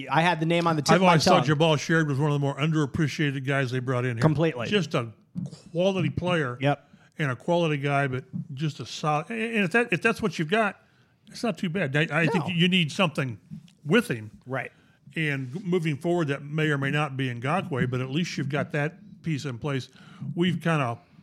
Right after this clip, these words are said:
Speaker 2: during these days, we get in the press room and we're just talking.
Speaker 1: As we
Speaker 2: And
Speaker 1: do.
Speaker 2: as we do.
Speaker 1: <laughs>
Speaker 2: Like, like a bunch of women in a, in a knitting thing. But, but it, it's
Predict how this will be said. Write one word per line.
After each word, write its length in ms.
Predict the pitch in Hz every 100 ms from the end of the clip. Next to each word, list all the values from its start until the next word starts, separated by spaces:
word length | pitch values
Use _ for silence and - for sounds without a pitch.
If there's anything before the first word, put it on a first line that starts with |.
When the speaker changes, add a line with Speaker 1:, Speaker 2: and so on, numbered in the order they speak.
| _ _ _ _ - - - - 170 - 170
Speaker 2:
during 240 | 175 160
these 180 | 147 131
days, 260 | 147 151 135
we 60 |
get 120 | 139 156
in 40 |
the 60 | 131
press 320 | 151 151 -
room 160 | 139 131
and 120 | 123
we're 80 | 131
just 260 | 131 -
talking. 400 | - 139 127 110 - - - _ - - - - - 170
Speaker 1:
As 180 | 175
we 60 | 156
Speaker 2:
And 80 | 135
Speaker 1:
do. 180 | 117 135 165
Speaker 2:
as 160 | 147
we 120 | 131
do. 280 | 135 127 120 143
Speaker 1:
<laughs> 60 | - - - _
Speaker 2:
Like, 200 | 170 156 151
like 120 | 143
a 60 | 131
bunch 240 | 151 135
of 80 | 135
women 320 | 147 151 147
in 180 | 127 131
a, 40 |
in 160 | 156 127
a 60 |
knitting 500 | 127 147 147 127 120 - - - - _
thing. 480 | - - 151 131 139 165
But, 420 | 139 139 165 139
but 140 | 156
it, 160 | 151 180
it's 300 | 165 -